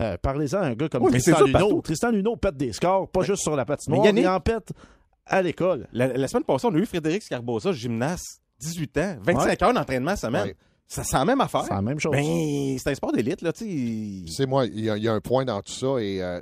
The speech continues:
Speaker 3: tu parlais des, des bourses d'études, parce que je, je parlais justement avec, euh, Jean-François Plante hier soir, puis on, on discutait, puis lui a parlé avec des gens des, des soixante-sept d'Ottawa, puis il y a quelqu'un qui lui a dit, il dit, « Moi, mes deux gars ont joué. » Il y en a un qui a joué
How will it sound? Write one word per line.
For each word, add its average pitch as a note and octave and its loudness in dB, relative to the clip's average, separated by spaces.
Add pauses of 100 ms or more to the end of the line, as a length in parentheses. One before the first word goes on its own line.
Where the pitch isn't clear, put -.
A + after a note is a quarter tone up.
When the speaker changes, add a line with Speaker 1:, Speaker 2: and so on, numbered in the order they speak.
Speaker 3:
tu - -16
parlais G#2+ -4
des, G#2 -6
des F#2 -8
bourses G#2 -4
d'études, G2+ -6
parce A2 -4
que F2 -12
je, - -12
je - -20
parlais A#2+ -6
justement A#2 -8
avec, G2 -10
euh, F2+ -6
Jean-François G2+ -8
Plante G#2+ -10
hier F2 -6
soir, G#2 -6
puis F#2+ -10
on, F2 -4
on F#2 -8
discutait, - -8
puis F#2+ -10 (320)
lui A2+ 0
a A2+ 0
parlé G#2 -4
avec A2 -4
des F#2 -6
gens F2+ -6
des, F#2+ -6
des F2+ -8
soixante-sept G#2 -10
d'Ottawa, G2 -6
puis G#2 -10
il - -6
y - -4
a F#2 -8
quelqu'un B2 -8
qui A2 -12
lui G2+ -4
a - -4
dit, G#2 -8
il C3+ -10
dit, « G2 -14
Moi, C#3 0
mes C#3 0
deux C3 2
gars C3+ 0
ont C#3 -2
joué. » G#2+ -6 (500)
Il G2 -6
y - -2
en G2+ -6
a A#2+ 0
un D#3+ -2
qui - -2
a G2+ 2
joué G#2+ -4